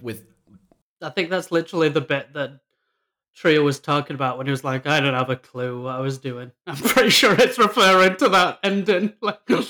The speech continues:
Speaker 1: That would make, and it's, it's, like, weirdly matched with the first scene, which works, like, stylistically, but it's weird. It doesn't belong. It doesn't have a reason to do that. I mean, that'd be, like, the only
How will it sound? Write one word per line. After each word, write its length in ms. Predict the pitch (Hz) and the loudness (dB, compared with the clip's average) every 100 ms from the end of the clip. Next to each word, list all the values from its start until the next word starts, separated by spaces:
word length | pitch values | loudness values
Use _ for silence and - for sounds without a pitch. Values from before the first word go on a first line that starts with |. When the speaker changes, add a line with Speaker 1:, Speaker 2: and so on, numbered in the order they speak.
| - 185 _ | -10 -20 _
Speaker 1:
That 180 | - 165 | -6 -4
would 140 | 170 165 | -4 -8
make, 140 | 147 | -8
and 100 | 151 | -10
it's, 160 | 151 160 | -10 -12
it's, 300 | 160 156 - | -18 -18 -18
like, 120 | 156 | -20
weirdly 480 | 143 131 151 170 160 | -18 -10 -8 -8 -8
matched 420 | 127 110 - - | -8 -8 -10 -12
with 160 | 151 147 | -14 -14
the 60 | 123 | -14
first 380 | - 123 120 | -14 -12 -12
scene, 380 | - 110 120 151 | -12 -14 -16 -18
which 160 | 143 - | -20 -18
works, 440 | 135 139 - - | -14 -12 -14 -16
like, 300 | 123 104 - _ _ _ _ _ _ _ _ | -18 -20 -20 _ _ _ _ _ _ _ _
stylistically, 880 | - 110 107 120 - 95 - 82 90 | -12 -8 -8 -8 -10 -16 -16 -16 -10
but 320 | 90 78 _ _ _ | -10 -12 _ _ _
it's 400 | 101 - - - _ _ _ _ _ _ - | -20 -16 -14 -14 _ _ _ _ _ _ -8
weird. 400 | 110 107 92 - _ _ | -4 -4 -6 -10 _ _
It 180 | 123 - | -14 -10
doesn't 360 | 123 120 117 _ _ _ - | -10 -10 -12 _ _ _ -12
belong. 380 | 101 104 110 | -6 -4 -4
It 80 | 95 | -6
doesn't 200 | 107 110 | -10 -8
have 260 | 113 98 - | -8 -10 -14
a 80 | 107 | -14
reason 320 | 98 107 110 | -12 -10 -12
to 80 | 95 | -12
do 180 | 104 113 | -10 -8
that. 260 | 131 165 _ _ _ _ _ _ _ _ _ _ - | -10 -12 _ _ _ _ _ _ _ _ _ _ -12
I 80 | |
mean, 180 | 123 110 113 | -10 -10 -12
that'd 200 | 120 123 | -14 -14
be, 120 | 120 | -14
like, 160 | 104 | -14
the 140 | - 113 | -10 -8
only 320 | 104 101 98 | -8 -10 -16